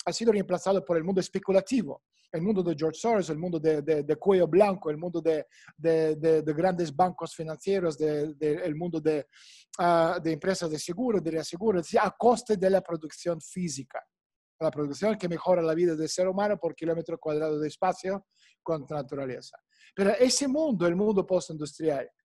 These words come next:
como planeta Tierra, es un espacio límite de,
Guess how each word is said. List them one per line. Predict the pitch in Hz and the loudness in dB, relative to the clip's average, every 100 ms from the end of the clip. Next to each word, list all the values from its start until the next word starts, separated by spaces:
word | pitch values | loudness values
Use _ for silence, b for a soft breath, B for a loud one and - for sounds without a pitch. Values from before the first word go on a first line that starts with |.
| _ | _
como | 190 190 | 2 4
planeta | 180 220 202 | 4 2 2
Tierra, | 202 214 226 220 185 165 | -2 -2 4 4 4 0
es | - | -2
un | 175 | -4
espacio | 165 - 196 196 185 | -2 -2 0 4 4
límite | 180 226 220 156 147 | 4 4 2 0 -2
de, | 139 | -6